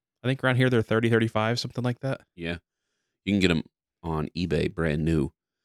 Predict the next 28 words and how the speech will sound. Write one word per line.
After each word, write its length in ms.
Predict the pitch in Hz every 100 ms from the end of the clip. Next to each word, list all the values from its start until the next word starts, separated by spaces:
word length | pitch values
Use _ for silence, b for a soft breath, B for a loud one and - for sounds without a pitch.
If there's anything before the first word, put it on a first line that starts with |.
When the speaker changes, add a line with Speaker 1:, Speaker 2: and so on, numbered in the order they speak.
| _ _ _ _ -
Speaker 2:
sometimes 500 | 104 101 82 76 -
even 280 | 87 80 76
in 120 | 78
the 80 | 62
box 320 | 78 87 -
still. 280 | - 50 - _ _ _ _ _ -
I, 240 | 87 - _ 64 _ _ _
one 160 | 87 98
of 40 |
the 60 | 85
ones 260 | 78 76
that 80 | 71
I 60 | 69
smoke 360 | - 76 73 -
regularly, 560 | 71 71 69 71 76 _ _ _ _ _ _ _ _ _ -
it 60 | 87
was, 280 | 80 -
uh, 100 | 76
the 60 | 73
first 420 | - 80 76 -
pipe 200 | - 80
I 80 | -
think 140 | - 71
I 60 |
dedicated 480 | 73 73 73 78 76
to 80 | 58
English 320 | 80 60 -
blends, 400 | - 57 57